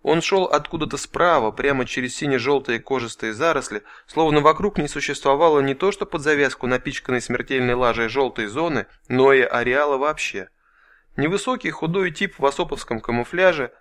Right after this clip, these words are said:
ни мембраны, ни латника, ни оружия. Намётанный глаз рецидивиста сразу определил, что внешние карманы комка пусты. За собой барыга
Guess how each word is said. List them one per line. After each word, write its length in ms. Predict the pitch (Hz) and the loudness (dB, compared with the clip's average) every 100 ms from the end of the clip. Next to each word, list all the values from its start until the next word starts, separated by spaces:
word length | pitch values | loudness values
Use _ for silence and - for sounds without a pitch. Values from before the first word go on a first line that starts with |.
| _ | _
ни 160 | 170 208 | -2 2
мембраны, 560 | 135 117 123 170 151 | 2 2 4 4 2
ни 160 | 131 196 | 2 2
латника, 540 | 139 156 147 123 113 | 2 0 -2 -6 -4
ни 140 | 120 185 | -2 0
оружия. 580 | 127 143 151 127 110 - _ _ _ _ | 0 -2 -4 -8 -10 -14 _ _ _ _
Намётанный 560 | - 127 156 208 180 170 | -2 4 4 4 0 -2
глаз 320 | 156 180 180 | 2 2 2
рецидивиста 640 | 156 160 165 156 190 180 147 | -4 -6 -8 -6 -6 -4 -4
сразу 400 | 165 175 151 151 | 0 0 0 -2
определил, 580 | 151 156 160 185 202 202 _ | -2 -4 -4 0 0 -2 _
что 240 | - 147 | -4 -2
внешние 460 | 135 170 165 151 139 | 0 -2 -2 -4 -2
карманы 500 | 139 139 156 151 139 | 2 2 2 2 0
комка 400 | - 131 131 175 | -2 -4 -2 -4
пусты. 640 | - 175 - - 110 - _ _ _ _ _ _ _ | -4 -14 -16 -12 -14 -14 _ _ _ _ _ _ _
За 160 | 123 135 | -2 2
собой 320 | 175 196 226 | 2 2 2
барыга 420 | 151 185 202 170 | 2 2 2 -2